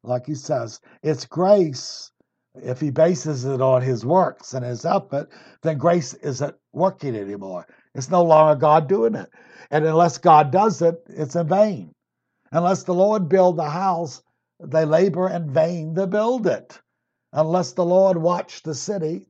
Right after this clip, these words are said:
the watchers watch in vain. So that's what we need to understand. Okay, we go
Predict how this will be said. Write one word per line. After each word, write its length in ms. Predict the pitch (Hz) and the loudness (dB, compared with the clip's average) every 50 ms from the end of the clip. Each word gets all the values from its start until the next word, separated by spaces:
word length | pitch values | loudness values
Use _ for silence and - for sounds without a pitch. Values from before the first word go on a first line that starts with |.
| _ _ | _ _
the 180 | 185 - 147 | -6 -4 -4
watchers 540 | 135 135 156 165 165 - - 147 135 120 98 | -2 -2 -4 -4 -6 -6 -8 -10 -10 -10 -10
watch 360 | 92 95 127 131 127 127 - | -8 -6 -6 -6 -6 -8 -12
in 140 | 131 131 131 | -12 -10 -10
vain. 440 | 123 147 160 202 208 190 135 - - _ _ _ _ _ _ _ _ _ _ | -8 -8 -8 -8 -10 -10 -14 -16 -20 _ _ _ _ _ _ _ _ _ _
So 400 | - - 139 131 127 131 131 - _ _ _ - | -14 -8 -4 -2 -2 -2 -4 -6 _ _ _ 0
that's 260 | 151 165 170 165 - 156 | 0 0 0 0 -4 -8
what 140 | 160 135 | -6 -6
we 120 | 139 156 147 | -6 -6 -6
need 280 | 131 135 139 135 131 | -6 -6 -6 -6 -6
to 120 | 135 135 120 | -6 -6 -4
understand. 800 | 123 120 113 120 117 - - - 165 185 190 143 92 - - - _ _ _ _ _ _ _ - | -6 -6 -8 -10 -12 -12 -10 -6 -4 -4 -4 -4 -6 -12 -20 -20 _ _ _ _ _ _ _ -10
Okay, 300 | 110 123 131 - 170 170 | -8 -8 -6 -4 -4 -4
we 120 | 160 151 | -4 -4
go 260 | 139 131 160 151 131 | -4 -4 -4 -4 -6